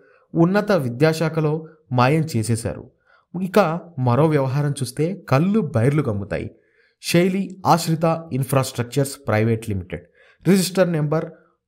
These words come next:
సున్నా మూడు రెండు సున్నా మూడు నాలుగు, తేదీ ఇరవై ఐదు ఆరు రెండు వేల ఎనిమిది నుంచి మండి గోవింద్ గ్రామ్ పంజాబ్ and పీచ్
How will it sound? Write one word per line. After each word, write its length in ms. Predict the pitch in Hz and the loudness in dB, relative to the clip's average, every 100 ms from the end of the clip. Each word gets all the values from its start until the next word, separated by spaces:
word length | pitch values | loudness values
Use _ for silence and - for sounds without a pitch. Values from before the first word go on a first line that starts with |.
| - - 131 | -20 -8 -6
సున్నా 460 | - 147 156 165 175 | 0 2 2 0 0
మూడు 520 | 156 127 139 143 156 143 | -2 0 0 0 -2 0
రెండు 360 | 110 120 139 | 0 0 0
సున్నా 440 | 143 - 107 110 135 | -2 -2 -2 -2 -2
మూడు 400 | 120 104 117 117 | -2 -2 -2 0
నాలుగు, 560 | 95 95 95 139 - - - | 0 -2 -2 -4 -8 -12 2
తేదీ 500 | 170 165 160 175 165 | 2 2 -2 -6 -4
ఇరవై 280 | 127 139 156 | 0 2 2
ఐదు 480 | 143 131 127 151 156 | 0 -2 -4 -6 -2
ఆరు 300 | 117 113 135 | 0 0 -2
రెండు 280 | 117 104 110 | -4 -2 0
వేల 200 | 110 110 | 0 0
ఎనిమిది 460 | 110 98 104 107 107 | -2 -2 -2 -2 -2
నుంచి 540 | 101 104 165 131 135 - - | -4 -2 -2 -2 -6 -14 -6
మండి 680 | 135 147 190 185 208 208 - - - | 2 4 2 0 0 -2 -10 -10 2
గోవింద్ 480 | 143 143 156 147 123 | 4 4 -2 -4 -2
గ్రామ్ 300 | 123 131 147 - _ - | 0 0 -4 -10 _ 0
పంజాబ్ 460 | 180 190 185 180 175 - | 2 2 2 0 -2 -2
and 180 | 143 135 120 - | 0 0 -6 -2
పీచ్ 300 | 156 156 160 | -2 -2 -8